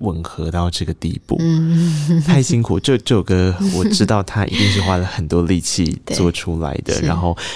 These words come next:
Speaker 1: 很多时候你要做天空翱翔的时候，你要有一个很强烈的基底撑住你哦。
Speaker 2: 嗯。
Speaker 1: 那就是安全感。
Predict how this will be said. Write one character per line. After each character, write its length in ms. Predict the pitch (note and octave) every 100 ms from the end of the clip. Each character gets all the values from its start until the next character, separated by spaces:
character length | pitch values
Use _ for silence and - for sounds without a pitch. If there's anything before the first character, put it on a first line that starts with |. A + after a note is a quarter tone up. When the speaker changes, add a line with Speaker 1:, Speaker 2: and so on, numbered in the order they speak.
| -
Speaker 1:
很 120 | F#2
多 140 | G#2
时 140 | C#3 G2+
候 120 | A2
你 120 | F#2
要 160 | E2 F#2
做 120 | G#2
天 160 | -
空 160 | G2 A2+
翱 180 | F2+ F2
翔 160 | F#2 F2
的 100 | E2+
时 140 | G2
候， 120 | F#2+
你 100 | F#2+
要 100 | F2+
有 80 | G2
一 60 | G2+
个 80 | G2
很 120 | E2+
强 220 | - F2+
烈 80 | A2+
的 80 | G#2
基 160 | -
底 140 | A#2 F#2
撑 180 | -
住 160 | A#2+ D3
你 180 | A2 E2
哦。 160 | F2 - -
Speaker 2:
嗯。 280 | - E3 D3+ D#3
Speaker 1:
那 100 | A2+
就 100 | G2+
是 160 | F2+
安 200 | - F#2+
全 260 | G2 - - D#2
感。 180 | -